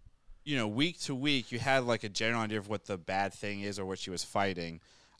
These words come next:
I, I'm, h-, I mean,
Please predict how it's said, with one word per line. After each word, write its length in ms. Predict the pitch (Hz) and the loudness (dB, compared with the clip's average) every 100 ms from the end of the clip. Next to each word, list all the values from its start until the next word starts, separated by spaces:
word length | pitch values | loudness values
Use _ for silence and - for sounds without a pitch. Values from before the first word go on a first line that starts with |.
| - | 2
I, 640 | 110 120 120 117 110 104 - _ _ _ _ _ _ _ - - - - - _ _ | 6 6 6 2 0 -4 -14 _ _ _ _ _ _ _ -20 -18 -18 -20 -20 _ _
I'm, 140 | - 117 | -4 -2
h-, 140 | 123 - - | -4 -6 -2
I 80 | 131 | 0
mean, 260 | 147 143 | 0 -2